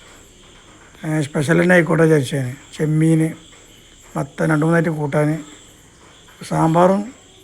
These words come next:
രസവും മീൻകറിയുണ്ട്. കപ്പാടിയാണ്ട് കൂട്ടി വെച്ചൊരു പിടുത്തം പിടിച്ചാലേ. അപ്പോൾ രണ്ടാമട്ടും കുറച്ച് ചോറ് കൊണ്ടിരിച്ചു ഞാൻ. നല്ല ആംബിയൻസ് ഉണ്ട് ഇവിടെ. നല്ല തിരക്കാട്ടോ. ആൾക്കാർ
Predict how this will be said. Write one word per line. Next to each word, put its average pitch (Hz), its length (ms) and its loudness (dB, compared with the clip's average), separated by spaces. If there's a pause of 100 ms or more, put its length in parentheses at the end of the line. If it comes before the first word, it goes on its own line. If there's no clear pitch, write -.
(180)
രസവും 170 440 -4 (260)
മീൻകറിയുണ്ട്. 156 520 -2 (1800)
കപ്പാടിയാണ്ട് 165 400 2
കൂട്ടി 156 300 -4
വെച്ചൊരു 160 260 4
പിടുത്തം 151 420 -2
പിടിച്ചാലേ. 143 380 -2
അപ്പോൾ - 1500 -14
രണ്ടാമട്ടും 156 460 0
കുറച്ച് 185 180 2
ചോറ് 165 240 4
കൊണ്ടിരിച്ചു 143 380 2
ഞാൻ. 127 240 -2 (1500)
നല്ല 156 340 -2
ആംബിയൻസ് 151 520 0
ഉണ്ട് 147 120 -2
ഇവിടെ. 123 200 -8 (1600)
നല്ല 165 140 -4
തിരക്കാട്ടോ. 156 600 2 (600)
ആൾക്കാർ 156 220 2